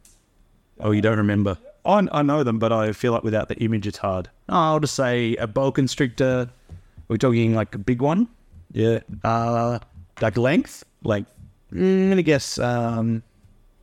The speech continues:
Speaker 1: two point two meters.
Speaker 2: No, that wasn't a bad guess.
Speaker 1: Thank you.
Speaker 2: It's two point five five.
Speaker 1: Yeah.
Speaker 2: So their options were one point eight three,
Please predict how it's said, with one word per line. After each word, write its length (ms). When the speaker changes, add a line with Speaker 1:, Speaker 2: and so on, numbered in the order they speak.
Speaker 1:
two 140
point 200
two 140
meters. 500
Speaker 2:
No, 240
that 100
wasn't 200
a 20
bad 220
guess. 320
Speaker 1:
Thank 240
you. 200
Speaker 2:
It's 140
two 140
point 160
five 200
five. 400
Speaker 1:
Yeah. 360
Speaker 2:
So 200
their 180
options 360
were 200
one 520
point 180
eight 160
three, 600